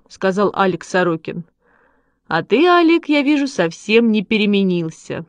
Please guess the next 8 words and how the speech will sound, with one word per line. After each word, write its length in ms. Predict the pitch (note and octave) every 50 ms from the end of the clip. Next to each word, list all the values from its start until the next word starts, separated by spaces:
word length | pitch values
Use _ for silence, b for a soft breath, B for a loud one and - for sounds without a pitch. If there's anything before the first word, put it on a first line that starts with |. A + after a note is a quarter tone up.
| _ -
Такой 400 | - D#3+ E3 E3 - A3+ C4+ D#4
же 140 | C4+ C#4 C#4
шутник, 720 | - - A#3+ A3 - - G3+ G3+ G#3+ C4 D4+ C#4+ - -
как 220 | A#3+ G3 - -
в 60 | -
прошлом 540 | _ - G3 F#3+ G3 G3 - - G#3 F#3 G3
году 360 | F#3+ F#3+ F#3+ F#3 F3 E3+ E3+
был». 360 | E3 D#3+ D#3+ E3 D3+ D3 D#3+